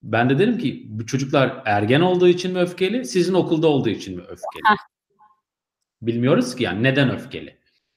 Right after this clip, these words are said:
Speaker 1: Onun için böyle, e, dayanak, e, bulman lazım. Ve çok enteresan bir şey söyleyeyim. Çok enteresan bir şey söyleyeyim. E, şey ve çok iyi ma-, çok iyi, e, dergilerde yayınlanmış makaleler bile,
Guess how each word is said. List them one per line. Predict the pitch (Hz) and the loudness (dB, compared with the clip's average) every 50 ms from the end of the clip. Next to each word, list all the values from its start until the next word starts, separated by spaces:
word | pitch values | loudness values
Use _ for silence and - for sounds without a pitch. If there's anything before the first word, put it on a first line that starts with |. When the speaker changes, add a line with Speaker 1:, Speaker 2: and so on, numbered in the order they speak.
| _ _ _ _ _ | _ _ _ _ _
Speaker 1:
Onun | - 127 143 | -4 -2 -2
için | 156 147 143 180 175 160 156 - 147 | -2 -2 -2 -4 -4 -4 -6 -2 2
böyle, | 165 175 160 143 131 147 185 226 233 - - - - - _ _ - | 4 6 6 6 6 4 4 2 0 -4 -10 -16 -20 -20 _ _ -4
e, | 135 131 127 120 | -2 -2 2 4
dayanak, | 143 143 147 147 147 151 135 139 139 - - - - _ _ _ _ _ _ _ _ - | 4 6 6 6 4 2 0 0 -4 -8 -16 -20 -20 _ _ _ _ _ _ _ _ -10
e, | 107 101 98 95 95 95 - - _ _ _ _ _ | -8 -8 -8 -8 -10 -10 -12 -16 _ _ _ _ _
bulman | 113 110 110 107 107 | -12 -10 -10 -10 -8
lazım. | 120 139 147 185 175 160 | -8 -8 -8 -6 -2 0
Ve | 175 160 160 | 0 0 0
çok | - 196 196 | 0 0 2
enteresan | 202 175 156 135 139 131 123 117 127 127 113 110 | 2 2 2 4 4 4 4 2 2 0 -2 -2
bir | 107 | -4
şey | - 113 107 | -4 -4 -4
söyleyeyim. | 107 - 113 101 98 101 123 165 208 - - | -2 0 0 0 0 0 0 -2 -4 -6 -10
Çok | - - 151 147 | -8 -6 -4 -2
enteresan | 131 120 110 117 110 104 - 104 98 98 92 | -2 -2 0 0 -2 -2 -2 -6 -8 -8 -8
bir | |
şey | - - 101 92 | -8 -6 -6 -6
söyleyeyim. | - - 104 95 92 98 135 190 220 214 - _ _ _ _ _ _ _ _ _ _ - | -6 -6 -6 -4 -2 -2 -2 -2 -4 -8 -12 _ _ _ _ _ _ _ _ _ _ -4
E, | 117 110 110 107 104 104 104 101 95 | -2 0 2 2 2 2 2 0 -2
şey | - - 143 127 135 - - - - _ _ - | 0 0 0 0 0 -2 -6 -14 -20 _ _ -4
ve | 127 131 123 127 - - | -4 -4 -4 -6 -10 -12
çok | - - 139 151 147 - 151 | -6 -4 -4 -4 2 4 6
iyi | 139 135 | 6 8
ma-, | 123 127 123 127 - - - - - _ | 6 6 4 2 -2 -8 -14 -18 -16 _
çok | - - 143 156 147 - - - - | -2 0 2 2 2 0 -6 -6 -2
iyi, | 143 131 127 123 123 123 113 117 120 - - _ _ _ _ - | 0 2 4 6 6 4 4 2 -2 -8 -12 _ _ _ _ -10
e, | - 107 104 104 101 101 101 101 98 | -6 -4 -4 -2 -2 -2 -4 -4 -2
dergilerde | 110 110 117 123 120 123 117 117 117 120 123 | -2 0 0 2 2 4 4 4 4 4 4
yayınlanmış | 123 120 113 113 117 120 120 117 120 135 139 139 - | 4 4 4 4 2 2 2 2 0 0 -2 -2 -4
makaleler | 117 107 - 117 110 110 113 113 113 117 117 120 117 - - - - | -4 -4 -4 -4 -2 0 0 0 0 0 0 0 -2 -4 -8 -8 -6
bile, | 104 98 95 95 120 - 147 - - - | -4 -2 -2 -2 -2 -4 -6 -8 -16 -20